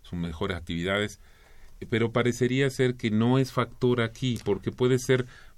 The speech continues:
de hacer un ejercicio estricto todos los días, alimentarse bien, pero la enfermedad va, va a persistir justamente por la característica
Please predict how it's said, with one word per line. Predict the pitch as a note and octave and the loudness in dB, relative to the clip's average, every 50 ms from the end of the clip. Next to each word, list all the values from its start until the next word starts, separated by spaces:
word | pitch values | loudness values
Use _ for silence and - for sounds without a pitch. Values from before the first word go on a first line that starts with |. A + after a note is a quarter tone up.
| - - - | -20 -14 -12
de | D#2+ F#2 F#2+ F#2+ G2+ G#2 | -8 -6 -2 0 2 0
hacer | G#2+ - - B2 B2 | 2 2 2 2 4
un | B2 B2 | 4 4
ejercicio | A#2+ G#2 G#2 G2 G2 - A#2 G#2+ - - G#2+ | 2 2 0 -4 -4 -4 -6 -6 -4 -4 -4
estricto | G2 - - - A2+ A#2 A2+ A#2 - G#2+ | -4 -4 -4 -2 -2 -2 -2 -4 -6 -6
todos | - A2+ G#2 | -4 -4 -4
los | G2 F#2+ F2 E2+ | -4 -4 -6 -4
días, | G2+ A2 A2+ A#2 A#2 A#2 A2+ A2+ | -2 -2 0 0 0 -2 -2 -2
alimentarse | G#2 F#2 F#2 F2+ F#2+ F#2+ F#2 A2+ G#2 G2 G#2 G2+ | -4 -4 -2 -4 -4 -4 -4 -6 -4 -4 -2 0
bien, | A2+ C3 B2+ - - - - - - - | 0 -2 -2 -6 -14 -20 -20 -20 -10 -2
pero | - A#2 A2+ A2+ | 0 2 4 4
la | A2+ | 4
enfermedad | A2 - A#2+ G#2+ A2 A2+ B2 B2+ C3 | 2 2 0 2 2 2 4 4 4
va, | C3+ C3 | 4 2
va | B2+ - A#2 A#2+ | 0 0 -2 -2
a | B2 | 0
persistir | - C3 B2 - A#2 - - C3+ B2 | 0 -2 -2 -2 -6 -2 0 0 0
justamente | - - F3+ G3+ G3 - F3+ E3+ E3+ E3 D#3 D#3 | 2 0 0 0 2 0 0 2 2 2 0 -2
por | C#3 - C3 A#2+ | -2 -2 -2 -2
la | B2 A#2+ | -2 0
característica | - A#2+ A2+ A2+ A2+ - - A2 A2 A#2+ A#2+ A#2+ - F#2+ D#2 - F2 D#2+ | 0 0 0 0 -2 0 -2 0 0 0 -2 -2 -6 -6 -4 -4 -4 -6